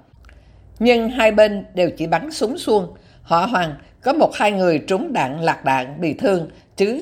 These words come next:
chẳng có ai mất mạng. Lính chi viện cho cổng Tây đến nơi, gá đại pháo lên, Ngưu Tráng nhìn họng pháo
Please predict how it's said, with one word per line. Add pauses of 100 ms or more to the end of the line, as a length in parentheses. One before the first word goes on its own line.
chẳng
có
ai
mất
mạng. (640)
Lính
chi
viện
cho
cổng
Tây
đến
nơi, (600)
gá
đại
pháo
lên, (360)
Ngưu
Tráng
nhìn
họng
pháo